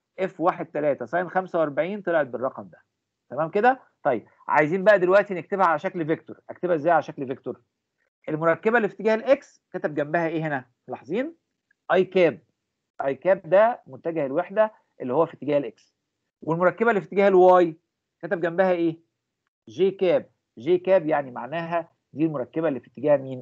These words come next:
الواي. ماشي يا شباب؟ هل في طريقه تانية للتعبير عن المتجهات؟ اه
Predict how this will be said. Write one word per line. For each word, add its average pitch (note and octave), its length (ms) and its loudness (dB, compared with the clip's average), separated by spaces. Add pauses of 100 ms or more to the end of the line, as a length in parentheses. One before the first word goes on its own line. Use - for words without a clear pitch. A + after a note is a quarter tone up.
الواي. B2 380 2 (440)
ماشي G3 200 0
يا F3+ 40 -6
شباب؟ G3 320 0 (720)
هل A#3 220 2
في D4 100 0
طريقه C4+ 280 -2
تانية B3+ 320 -2
للتعبير E3+ 480 0
عن E3+ 140 0
المتجهات؟ D3+ 600 -8 (680)
اه A#2 260 -2